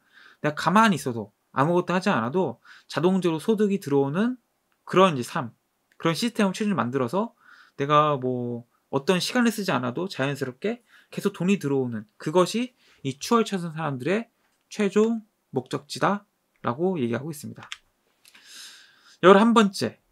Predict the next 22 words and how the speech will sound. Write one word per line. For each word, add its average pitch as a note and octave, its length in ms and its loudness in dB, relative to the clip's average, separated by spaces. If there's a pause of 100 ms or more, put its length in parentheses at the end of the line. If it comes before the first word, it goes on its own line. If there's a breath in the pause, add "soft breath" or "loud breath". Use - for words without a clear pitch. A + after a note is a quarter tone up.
(140)
책임감과 B3 460 2
통제력은 A3 440 2
어떠냐면은 C3+ 640 -2
이 B2+ 60 -8
사람들은 E3 640 0 (120)
내 F3 140 6
인생은 E3+ 460 0
내가 C#3 180 -2
만들어간다고 C#3 460 -2
생각해요. D3 360 -14 (680 soft breath)
재정적 G#3 380 4
계획이라는 E3 500 2
것은 D3 220 -4
완전히 C#3+ 340 0
내 B2 80 -2
책임하에 F3+ 480 -2
있고 A#2 440 -4 (300)
상황에 G#3+ 460 4
대한 C#3+ 200 0
대처 - 220 -8
방법 C3 260 -4
역시 G#3+ 420 -6